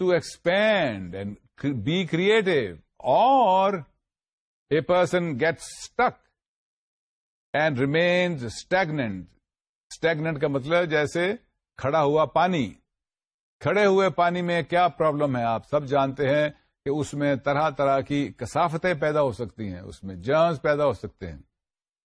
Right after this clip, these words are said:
اور چلتے پانی میں جنریٹیوٹی جس کو یہ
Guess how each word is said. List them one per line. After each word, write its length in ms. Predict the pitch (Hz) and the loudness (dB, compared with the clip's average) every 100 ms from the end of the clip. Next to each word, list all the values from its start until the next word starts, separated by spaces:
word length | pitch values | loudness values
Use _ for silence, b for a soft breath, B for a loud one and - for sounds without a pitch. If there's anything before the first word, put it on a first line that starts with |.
| _ _ _ _ - | _ _ _ _ 0
اور 280 | 135 135 | 2 2
چلتے 480 | 117 156 165 175 180 | 0 -2 -2 2 0
پانی 320 | 156 156 147 | 2 0 0
میں 240 | 147 147 147 | -2 -2 -2
جنریٹیوٹی 720 | 113 127 127 135 165 170 170 | 0 -2 0 0 -2 -2 -4
جس 180 | 147 - | -4 -6
کو 180 | 156 151 | -2 0
یہ 240 | 147 143 | 2 2